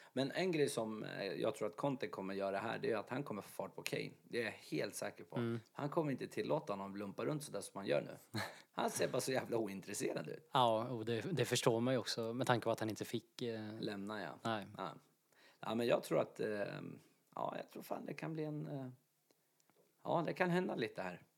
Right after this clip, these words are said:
Speaker 2: Ja, det tror jag absolut, med tanke på, som du säger, att han brukar ha bra poängskörd av sina forwards. Det var väl, eh, Lukaku som hade fyrtiosju mål till exempel på sjuttiotvå matcher.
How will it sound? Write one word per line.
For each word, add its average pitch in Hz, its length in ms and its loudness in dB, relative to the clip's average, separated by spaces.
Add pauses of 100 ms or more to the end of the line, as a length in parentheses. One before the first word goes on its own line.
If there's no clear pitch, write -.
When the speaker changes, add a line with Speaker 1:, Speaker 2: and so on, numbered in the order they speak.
(360)
Speaker 2:
Ja, 131 480 6
det 123 160 0
tror 117 200 2
jag 113 180 2
absolut, 127 440 0
med 120 120 4
tanke 110 220 4
på, 104 320 0 (720)
som - 180 2
du 107 80 2
säger, 120 220 4
att 101 160 2
han 107 200 0
brukar 113 260 0
ha 107 220 4 (840)
bra 127 320 8
poängskörd 120 640 6
av 113 100 4
sina 107 240 4
forwards. 110 680 2
Det 120 80 -6
var 120 120 0
väl, 113 260 0
eh, 110 140 2 (220)
Lukaku 123 480 2
som 120 160 4
hade 113 400 0 (120)
fyrtiosju - 680 0
mål 120 260 2
till 117 140 -6
exempel 104 300 -2
på 107 340 -4
sjuttiotvå 110 520 -2
matcher. 104 420 -4